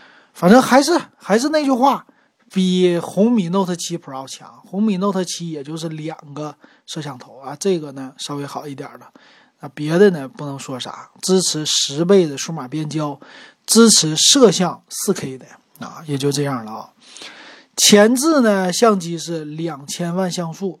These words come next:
啊，这个没什么太大的变化，就没什么可值得说的了啊。那后置相机呢，最高支持到九百六十帧的慢动作，也就是说呀，U F S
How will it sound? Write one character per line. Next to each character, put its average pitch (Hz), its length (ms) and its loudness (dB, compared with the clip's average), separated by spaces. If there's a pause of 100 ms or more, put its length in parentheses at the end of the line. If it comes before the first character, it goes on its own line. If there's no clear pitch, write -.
(120)
啊， 135 160 -16
这 202 160 -2
个 170 100 -6
没 151 160 -8
什 170 140 -6
么 143 160 -12
太 - 180 -6
大 165 160 0
的 147 80 -10
变 160 260 -2
化， 139 360 -8
就 151 100 -16
没 147 140 -10
什 151 100 -10
么 147 240 -10 (560)
可 135 520 -6
值 - 200 -4
得 170 140 2
说 143 280 -4
的 127 120 -6
了 123 80 -10
啊。 113 260 -6 (760)
那 240 160 8
后 320 240 2
置 262 140 -4
相 247 260 4
机 196 200 -4
呢， 190 160 0
最 233 180 -6
高 208 180 4
支 202 220 -8
持 180 160 -8
到 190 180 0
九 185 300 -2
百 196 160 4
六 220 180 -2
十 196 180 -8
帧 175 200 -4
的 175 100 -6
慢 208 160 2
动 190 160 0
作， 240 280 0
也 160 180 -6
就 214 180 6
是 226 60 6
说 196 260 2
呀 190 220 0 (440)
，U 196 120 0
F 170 300 -2
S 170 500 -6